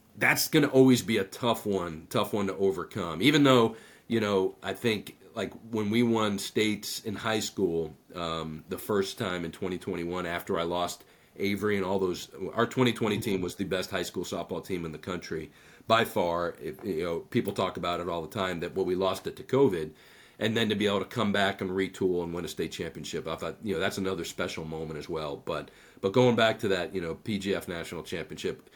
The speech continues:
twelve games from, you know, from the losers bracket, um, which is, which will probably never be broken because you had to have the bad luck to get into the play-in game to begin with. So, so that was incredibly special. The fact that Kinsey got the, you know, game-winning hit, that was,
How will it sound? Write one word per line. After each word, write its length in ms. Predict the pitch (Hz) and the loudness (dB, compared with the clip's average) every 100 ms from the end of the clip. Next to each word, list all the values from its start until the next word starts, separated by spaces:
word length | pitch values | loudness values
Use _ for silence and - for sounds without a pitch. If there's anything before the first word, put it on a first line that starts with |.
| - - | -20 -12
twelve 420 | - 104 107 104 | 0 2 4 2
games 380 | 101 98 95 87 | 2 2 2 0
from, 260 | 98 92 | -6 -6
you 100 | 90 | -6
know, 100 | 82 | -6
from 160 | 78 95 | -6 -6
the 80 | 87 | -2
losers 420 | 90 95 95 87 | 0 0 0 -4
bracket, 540 | 78 82 80 - 82 71 - - _ - | -4 -4 -4 -4 -6 -6 -14 -20 _ -8
um, 320 | 87 82 82 | -6 -4 -4
which 180 | 104 104 | -4 -4
is, 120 | 95 117 | -8 2
which 200 | 143 131 | 2 4
will 100 | 98 | 2
probably 440 | 131 127 127 117 | 6 8 8 6
never 280 | 113 113 110 | 4 2 2
be 120 | 104 | 0
broken 500 | 92 107 107 104 90 | 0 2 2 0 -2
because 280 | 90 95 98 | -2 -2 0
you 120 | 101 | 2
had 160 | 95 104 | 2 2
to 60 | 107 | 0
have 120 | 98 | 0
the 80 | 95 | 0
bad 280 | 98 101 95 | 0 0 0
luck 220 | 98 - | -2 -2
to 80 | 98 | 0
get 220 | 92 - | 0 -2
into 240 | 113 101 101 | -4 -2 -4
the 80 | |
play-in 480 | 80 - 110 104 90 | -4 -2 0 2 0
game 240 | 82 82 82 | -4 -4 -4
to 60 | |
begin 360 | 76 78 82 82 | -6 -6 -6 -6
with. 180 | 71 71 | -8 -8
So, 340 | - 76 73 - - - - | -4 -4 -6 -10 -20 -20 -8
so 120 | - | 2
that 180 | 117 160 | 8 8
was 100 | 147 | 8
incredibly 460 | 131 139 131 123 120 | 6 8 8 10 6
special. 460 | - 110 110 110 | 4 0 2 0
The 80 | 101 | 0
fact 240 | 135 131 131 | 4 4 4
that 140 | 127 | 2
Kinsey 340 | - 127 117 110 | 4 4 4 2
got 220 | 107 104 | 0 0
the, 140 | 101 85 | -2 -2
you 100 | 123 | -4
know, 60 | 98 | -2
game-winning 460 | 104 104 104 95 | 0 0 0 -2
hit, 200 | 101 95 98 | 0 -2 -2
that 120 | 92 | -4
was, 240 | 85 80 | -6 -8